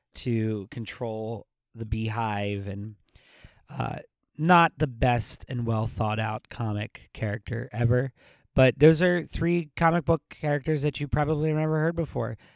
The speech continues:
And why don't you give it a shot? Take 'em, take a look up. See, maybe, maybe they, they're gonna be your favorite comic book characters from now on. Maybe this is a new idea for, for Halloween, and you can go around and, you know, tell people, "Oh, I'm, I'm Bee-Man," or "I'm Justin Wright."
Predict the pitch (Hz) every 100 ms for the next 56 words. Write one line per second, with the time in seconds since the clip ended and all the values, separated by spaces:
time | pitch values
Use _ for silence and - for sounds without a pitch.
0 | _ 123 131 120 - - 190 202 202 214
1 | 196 180 208 156 - 151 151 151 - 156
2 | 160 156 160 196 _ _ - 147 - 147
3 | 147 143 _ _ - 123 127 131 - 120
4 | 117 123 120 113 120 120 127 135 143 135
5 | 165 196 - _ _ - 120 110 101 104
6 | 107 104 123 123 110 - _ - 120 110
7 | 104 101 98 98 98 113 - 123 123 127
8 | 131 131 127 131 - 139 139 139 - -
9 | - - 139 147 143 180 151 110 107 117
10 | 117 110 123 117 117 117 107 101 - _
11 | _ _ _ - 117 104 - - 143 147
12 | 139 147 147 - - 113 135 - 117 110
13 | 117 120 123 160 110 98 113 110 110 104
14 | 107 123 110 117 120 - 127 117 123 139
15 | -